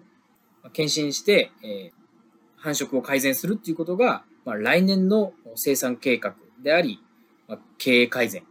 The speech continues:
ですよね。で、これは妊娠率アップを目指すっていうのが、まあ、一つのゴールになります。で、もう一つ、う、和牛の受精卵。まあ、これは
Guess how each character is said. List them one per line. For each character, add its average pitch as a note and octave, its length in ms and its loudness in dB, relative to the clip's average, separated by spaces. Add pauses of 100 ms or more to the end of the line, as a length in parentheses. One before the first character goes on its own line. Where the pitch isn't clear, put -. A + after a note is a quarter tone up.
(420)
で - 80 -18
す - 100 -12
よ - 60 -20
ね。 F#3+ 240 -2 (400)
で、 D#3+ 80 -8
こ E3+ 80 0
れ E3 80 2
は A#2+ 60 -2
妊 C3 240 0
娠 C3+ 260 0
率 A2+ 260 -4
ア G#2+ 40 -4
ッ G#2+ 40 -6 (120)
プ G2+ 120 -14
を F2+ 60 -16
目 G2 100 -14
指 F#2+ 160 -10
す - 220 -16 (440)
っ - 20 -18
て E3+ 60 -8
い F3 40 -4
う - 20 -2
の G3 60 -4
が、 B2 180 -2 (260)
ま - 40 -18
あ、 - 20 -14
一 B2+ 160 -2
つ - 100 -4
の G2 120 -4
ゴ A2 200 4
ー G2+ 40 2
ル F#2+ 80 -6
に F#2 80 -8
な F2+ 80 -14
り D#2 80 -20
ま - 120 -20
す。 - 220 -12 (1000)
で、 - 80 -4
も E3 160 8
う F3 40 6
一 F#3 140 2
つ、 F#3 340 2 (160)
う、 A2+ 500 -2 (180)
和 C#3+ 160 4
牛 C#3+ 220 4
の C#3 100 4
受 C3 160 -4
精 C3 220 2
卵。 F#2 180 -4 (640)
ま D3+ 80 -14
あ、 - 20 -14
こ - 100 -4
れ F#3+ 80 0
は F#3+ 260 0